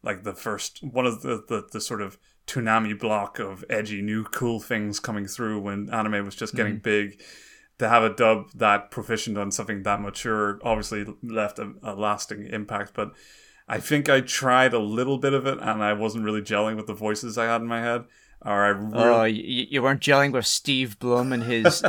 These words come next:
Speaker 1: <laughs>
Speaker 2: like, career-defining role?
Speaker 1: Yeah, no, I think he was fine. I just, it, I, I had already l-, grown attached to the voices in Japanese. Uh, I didn't really feel like there was a, <laughs> a necessity to, to overthink it and, uh,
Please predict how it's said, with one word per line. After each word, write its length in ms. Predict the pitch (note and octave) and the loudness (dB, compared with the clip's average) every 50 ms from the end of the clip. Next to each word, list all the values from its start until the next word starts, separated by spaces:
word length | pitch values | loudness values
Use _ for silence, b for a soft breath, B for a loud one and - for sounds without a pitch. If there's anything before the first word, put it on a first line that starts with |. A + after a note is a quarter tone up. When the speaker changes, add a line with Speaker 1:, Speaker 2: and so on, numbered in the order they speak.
| - - | 0 0
Speaker 1:
<laughs> 180 | - G3 - - | -6 -8 -6 2
Speaker 2:
like, 320 | - C#3+ C3+ B2 - - | 6 8 8 8 6 0
career-defining 1080 | _ - - E3+ E3+ D3+ D3+ D3+ D3 D3+ D#3 D3 D3+ C#3+ - D#3 D3 C#3+ C#3 C3+ B2+ A#2 | _ -4 6 6 8 8 10 10 12 12 12 10 8 6 6 6 8 8 6 2 0 0
role? 400 | G2+ A#2 A#2 A#2+ B2 C3+ D3 D3+ D#3+ - | 2 2 4 4 4 4 2 0 -2 -4
Speaker 1:
Yeah, 160 | - A3+ G#3 G3 | -6 -4 -4 -2
no, 340 | F#3 F3+ G#3 G3 F3+ D#3+ | 4 6 8 10 12 12
I 140 | C#3+ C3 C3 | 12 12 12
think 240 | C3+ - F#3 F3 D3 | 10 8 2 0 0
he 100 | D#3+ D#3 | -2 0
was 160 | B2+ A#2+ A2+ - | 0 0 -2 0
fine. 360 | - A2+ A2 G#2+ G#2+ G#2+ G#2+ | 0 2 4 4 4 4 4
I 60 | A#2 | 2
just, 240 | C3 D3 C#3 - - | 2 0 -2 -2 -4
it, 120 | C#3 B2+ C3 C3+ - b b b b b b b | -6 -6 -6 -10 -16 b b b b b b b
I, 260 | B2 C3 C#3+ C#3+ B2 C3 | 6 6 6 6 6 6
I 360 | C3 C#3 D3+ D3+ D3 - - | 6 8 8 6 2 -2 2
had 120 | - D3+ D3 | 4 6 8
already 380 | D3+ D#3 D3+ D3 C#3 C#3 C3+ | 8 8 8 6 4 4 2
l-, 160 | A#2+ A#2 A#2+ - - - - - - | 0 -2 -4 -6 -8 -12 -14 -12 -10
grown 280 | - B2+ A#2+ A#2 A#2+ | 0 2 2 4 4
attached 420 | A#2 G#2+ - A#2 G#2+ A2 - - - | 2 0 0 0 0 0 0 -4 -6
to 60 | B2+ | -6
the 100 | G#2+ A2 | -6 -2
voices 420 | G2+ G#2 G#2+ G#2+ G#2+ - A2+ G2 | 0 0 0 0 0 -2 -4 -4
in 60 | G#2+ G#2 | -4 0
Japanese. 680 | G2+ G#2 G#2 G2+ G#2+ G#2 G#2 A2 A2 A2+ A2 - - b b b b b b b b b b b _ - | 2 2 2 2 2 -2 -2 0 0 -2 -2 -4 -8 b b b b b b b b b b b _ -6
Uh, 440 | - G#2+ G#2 G#2 G#2 G2+ G2+ G#2 G#2 | -2 0 2 4 4 4 4 4 4
I 100 | G#2+ G#2+ | 2 2
didn't 280 | G#2 A2 G#2+ G#2+ G2+ | 2 0 0 0 -2
really 260 | G2+ G#2 G#2 G#2 G2+ G2 | -2 0 0 0 0 -2
feel 240 | - - A#2 G#2 | -4 -4 -2 0
like 160 | G2+ G2 G2 - | 0 0 -2 -2
there 100 | A2 G#2 | -4 -6
was 120 | G2 F#2+ | -4 -6
a, 400 | G#2 G2 G2+ G#2 - A2+ A2+ - - - - | -8 -10 -10 -6 -4 -2 -2 -2 -4 -6 -10
<laughs> 100 | - - | 6 10
a 160 | F#3+ D#3+ C#3 | 10 10 10
necessity 840 | C#3 C#3 C#3 C3+ C3 B2+ A#2 - C3+ A#2 A#2 - B2+ G#2+ A2+ A2 A2 G#2 | 8 2 2 2 2 2 4 8 8 8 8 6 2 0 0 0 0 0
to, 240 | - A2+ G#2 - b b b b b b b | 0 -2 -2 -2 b b b b b b b
to 80 | - - | -18 -8
overthink 560 | - - G#2+ G#2+ G2+ - - A2 G2+ F#2+ - | -4 -2 -2 -2 -2 -2 -4 -6 -6 -6 -6
it 260 | G#2 G2 - - - _ _ _ - - | -8 -8 -8 -12 -18 _ _ _ -16 -10
and, 400 | - G#2 G#2 G#2 G#2 G2+ F#2+ G#2 | -8 -8 -8 -6 -8 -8 -6 -4
uh, 280 | G2 G2 F#2+ F#2+ F#2+ | -4 -4 -4 -4 -8